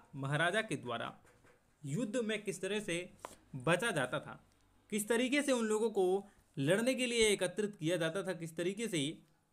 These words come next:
लोगों के बीच एक अलग ही भूमिकाओं को निभाया जाता था, इसके बारे में यह फिल्म दिखने वाली है। दोस्तों, यह फिल्म काफ़ी ज़्यादा बेहतरीन है और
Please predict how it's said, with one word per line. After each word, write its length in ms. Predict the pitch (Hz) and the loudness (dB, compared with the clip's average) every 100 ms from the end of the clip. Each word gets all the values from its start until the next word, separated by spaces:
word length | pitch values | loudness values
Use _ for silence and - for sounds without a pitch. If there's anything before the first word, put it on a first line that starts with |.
| _ _ - | _ _ -2
लोगों 360 | 143 202 226 254 | 4 4 4 2
के 140 | 262 | 0
बीच 280 | 240 262 247 | 0 -2 -2
एक 140 | 226 | -4
अलग 320 | - 190 226 202 | -4 0 0 2
ही 320 | 190 208 208 - _ - | 0 -2 -8 -14 _ -6
भूमिकाओं 560 | 147 185 208 208 226 240 | -2 0 0 2 2 2
को 160 | 208 | 0
निभाया 320 | 170 156 175 | 0 2 2
जाता 240 | 147 147 180 | 2 2 0
था, 360 | 127 120 - _ _ _ | -2 -6 -12 _ _ _
इसके 260 | 226 247 262 | -6 0 4
बारे 260 | 247 294 | 6 6
में 100 | 277 | 4
यह 100 | 233 214 | 2 2
फिल्म 240 | 196 165 208 - _ _ _ _ | -2 -2 -6 -18 _ _ _ _
दिखने 340 | 170 220 196 139 | -4 -2 0 -2
वाली 200 | 113 107 | -2 -6
है। 180 | 113 - _ _ _ | -14 -20 _ _ _
दोस्तों, 380 | 143 202 220 240 | 2 2 4 2
यह 120 | 208 180 | 0 0
फिल्म 340 | 220 196 220 - - _ 190 | -2 -2 -6 -12 -20 _ 2
काफ़ी 280 | 220 240 | 4 4
ज़्यादा 300 | 226 202 180 160 - - _ 139 | 2 4 4 2 -2 -16 _ -4
बेहतरीन 500 | 139 175 - 220 214 | -2 -2 -2 -2 0
है 220 | 170 165 - _ _ - | 0 -2 -6 _ _ 2
और 180 | 170 | 2